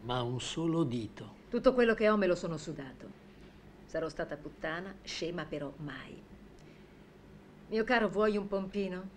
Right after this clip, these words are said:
Speaker 2: Paga, è tanto. E via a incassare. Il cuore alla lontana. Ho aperto tante volte le gambe, ma non ho mai perso la testa. E sai perché? Non ho mai mischiato le cose. Il lavoro è il lavoro, il piacere è il piacere.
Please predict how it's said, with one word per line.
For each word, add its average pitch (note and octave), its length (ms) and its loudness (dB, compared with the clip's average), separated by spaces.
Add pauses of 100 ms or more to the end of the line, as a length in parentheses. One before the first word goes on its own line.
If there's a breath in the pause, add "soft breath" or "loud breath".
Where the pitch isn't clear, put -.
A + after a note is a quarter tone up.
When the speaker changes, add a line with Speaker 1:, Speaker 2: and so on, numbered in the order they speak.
Speaker 2:
Paga, D3 580 0
è E3 300 0
tanto. C#3 680 -4 (140)
E F#3 120 2
via G#3 280 4
a - 20 4
incassare. D3 840 -4 (840)
Il D#3 180 -10
cuore D#3+ 300 -4
alla D3+ 140 -2
lontana. D3 600 -8 (580 loud breath)
Ho B3 80 0
aperto A3+ 360 4
tante E3+ 280 -2
volte D3+ 300 -4
le C#3+ 100 -4
gambe, A#2 460 -12 (220)
ma F3+ 100 -2
non F#3+ 160 0
ho F#3+ 100 0
mai A3 220 4
perso G#3 300 -8
la F#3 140 -6
testa. - 400 -14 (140)
E F#3 100 -4
sai E3+ 220 -6
perché? D#3 280 -14 (1000)
Non G3+ 120 -2
ho G3 60 6
mai A3 200 6
mischiato G#3+ 420 2
le F3 100 -6
cose. - 500 -16 (520 loud breath)
Il F#3+ 100 -2
lavoro E3+ 300 2
è C#3+ 40 -2
il D3 60 -4
lavoro, G#3 460 0
il F3+ 100 -2
piacere F3 380 -2
è - 20 -2
il D#3 80 -2
piacere. - 440 -8